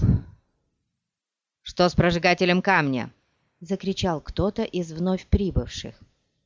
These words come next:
«Он выдохся», ответил Пол, возвышая голос. «Сейчас займитесь теми, кто был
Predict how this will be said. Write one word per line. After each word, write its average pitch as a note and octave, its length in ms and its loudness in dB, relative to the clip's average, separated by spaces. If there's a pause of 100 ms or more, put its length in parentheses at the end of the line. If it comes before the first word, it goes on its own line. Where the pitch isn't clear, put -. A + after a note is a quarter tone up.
(520)
«Он A3 240 4
выдохся», C#3 640 2 (340)
ответил C#3+ 580 -8
Пол, G3 300 0
возвышая D#3 600 -6
голос. B2 520 -10 (1040)
«Сейчас F#3+ 400 4
займитесь F3+ 460 4
теми, G#3 300 6
кто D#3+ 240 2
был E3+ 300 2